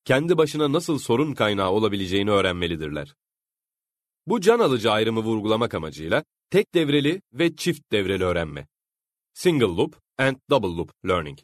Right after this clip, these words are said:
terimlerini oluşturdum. Basit bir benzetmeyle, bir odada ısı yirmi derecenin altına düşer düşmez, sıcaklığı otomatik olarak artıran bir termostat, tek devreli öğrenmeye iyi bir örnektir. Buna karşılık,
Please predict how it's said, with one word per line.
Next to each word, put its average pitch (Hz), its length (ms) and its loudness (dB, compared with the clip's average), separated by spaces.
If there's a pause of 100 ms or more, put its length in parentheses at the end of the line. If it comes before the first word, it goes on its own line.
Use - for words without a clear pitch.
terimlerini 87 460 -2
oluşturdum. 73 480 -12 (1200)
Basit 143 340 0
bir 117 100 2
benzetmeyle, 92 720 0 (320)
bir 175 80 0
odada 170 340 2
ısı 147 440 0
yirmi 135 300 0
derecenin 104 440 0
altına 101 420 0
düşer 95 360 0
düşmez, 101 420 -4 (220)
sıcaklığı 165 520 2
otomatik 156 440 -2
olarak 170 300 2
artıran 156 420 0
bir 139 100 -4
termostat, 98 680 -2 (340)
tek 190 240 0
devreli 135 320 2
öğrenmeye 120 520 0
iyi 117 200 0
bir 92 40 2
örnektir. 76 520 -4 (720)
Buna 233 200 2
karşılık, 123 560 -2